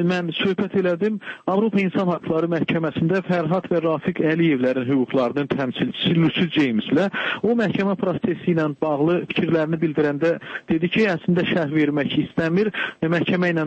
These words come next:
bağlı onlar özləri şikayət veriblər, məhkəməyə qədərki proseslə bağlı Avropa Məhkəməsinə və onların şikayəti qəbul olunub. Lucy James dedi ki, indidən şərh vermək çətindir, çünki birinci dəfədir Azərbaycanda belə bir prosesə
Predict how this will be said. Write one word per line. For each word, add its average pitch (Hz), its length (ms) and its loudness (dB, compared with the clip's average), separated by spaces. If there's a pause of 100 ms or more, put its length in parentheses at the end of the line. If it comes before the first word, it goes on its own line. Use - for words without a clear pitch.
bağlı 151 400 0
onlar 165 400 0
özləri 156 560 0
şikayət 156 460 -2
veriblər, 175 420 0
məhkəməyə 151 460 0
qədərki 135 340 -2
proseslə 117 560 0
bağlı 113 380 2 (260)
Avropa 143 480 0
Məhkəməsinə 143 640 0
və 175 160 2
onların 156 320 -2
şikayəti - 480 -2
qəbul 131 320 2
olunub. 127 320 0 (320)
Lucy 190 240 2
James 180 320 2
dedi 160 240 0
ki, 214 160 0 (140)
indidən 180 420 0 (240)
şərh 170 240 2
vermək 165 380 0
çətindir, 196 340 -2
çünki 185 240 0
birinci 160 320 0
dəfədir 113 320 0
Azərbaycanda 123 560 0
belə 120 160 0
bir 113 160 -2
prosesə 123 480 -2